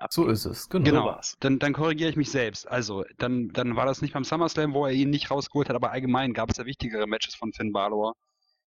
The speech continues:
Speaker 3: d-, ähm, wo er den Demon King nicht präsentiert hat. Und jetzt gegen Baron Corbin macht man das, vielleicht einfach nur, weil SummerSlam ist oder so.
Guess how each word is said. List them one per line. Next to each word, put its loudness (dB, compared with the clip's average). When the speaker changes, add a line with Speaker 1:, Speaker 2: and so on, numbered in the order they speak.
Speaker 3:
d-, -8
ähm, 2
wo 2
er 0
den 2
Demon 2
King 0
nicht -2
präsentiert -2
hat. -2
Und 2
jetzt -2
gegen 2
Baron 0
Corbin -2
macht -2
man 2
das, -2
vielleicht -2
einfach 0
nur, 2
weil 4
SummerSlam -2
ist -2
oder -4
so. 0